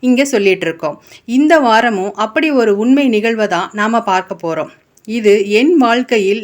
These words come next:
நான் பார்த்து வியந்த ஒரு ஆன்மீக அதிசயம். அதிசயமாக மட்டுமே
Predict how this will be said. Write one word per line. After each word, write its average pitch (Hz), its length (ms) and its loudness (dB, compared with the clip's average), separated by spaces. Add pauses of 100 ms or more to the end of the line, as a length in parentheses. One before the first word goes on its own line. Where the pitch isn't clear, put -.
நான் 240 440 -2
பார்த்து 247 500 -2
வியந்த 214 440 -2 (360)
ஒரு 247 160 0
ஆன்மீக 214 500 -2
அதிசயம். 170 560 -6 (140)
அதிசயமாக 254 800 0
மட்டுமே 247 480 0